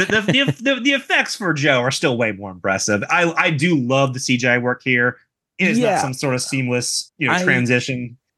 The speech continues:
Speaker 2: I feel like of, of all the C G I, I mean, compared especially to Attack of Legion, the C G I in this movie
Speaker 1: Oh,
Speaker 2: stands above
Speaker 1: it's,
Speaker 2: and
Speaker 1: it's,
Speaker 2: beyond.
Speaker 1: it, I'm not saying it's bad. It's, it's very good.
Speaker 2: Well, there's parts where it stands out. We get a lot of aerial combat between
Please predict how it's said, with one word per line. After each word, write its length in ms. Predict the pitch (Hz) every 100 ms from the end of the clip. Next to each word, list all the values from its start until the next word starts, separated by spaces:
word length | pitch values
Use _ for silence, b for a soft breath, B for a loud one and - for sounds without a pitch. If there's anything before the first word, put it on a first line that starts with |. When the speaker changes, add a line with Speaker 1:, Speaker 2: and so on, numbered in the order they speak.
| _ -
Speaker 2:
I 100 | 143
feel 240 | 185 185
like 200 | 175 -
of, 160 | 120 110
of 220 | 110 123
all 140 | 127
the 100 | 117
C 220 | - 117
G 140 | 101 101
I, 40 |
I 40 | 107
mean, 200 | 98 87
compared 580 | - 110 - - 196 117
especially 800 | - - - - 202 - 104 82 82
to 360 | - 98 90 80
Attack 280 | - - 120
of 160 | 85 92
Legion, 400 | 113 95 82 78
the 80 |
C 180 | 82 143
G 140 | 123 95
I 60 |
in 100 | 90
this 160 | 101 -
movie 320 | 85 - 82 B B B
Speaker 1:
Oh, 80 | 185
Speaker 2:
stands 420 | - 107 101 85
above 200 | 87 101
Speaker 1:
it's, 80 | 90
Speaker 2:
and 100 | 85
Speaker 1:
it's, 60 | 151
Speaker 2:
beyond. 200 | 92 - -
Speaker 1:
it, 60 | -
I'm 160 | - 370
not 160 | 262 -
saying 180 | 208
it's 100 | 127 -
bad. 380 | 165 220 -
It's, 160 | 156 156 -
it's 220 | 139 - -
very 480 | 101 85 156 214 -
good. 380 | 143 139 135 - B B -
Speaker 2:
Well, 80 | 170
there's 220 | 196 180
parts 420 | - - 220 226 175
where 100 | 147
it 140 | -
stands 480 | - 143 135 117 -
out. 400 | 98 107 110 - - 107
We 160 | 120
get 140 | 143 185
a 40 |
lot 300 | 117 95 123
of 160 | 104 -
aerial 600 | 98 113 113 104 92 87
combat 520 | - - 107 101 90 -
between 640 | - 101 98 95 92 87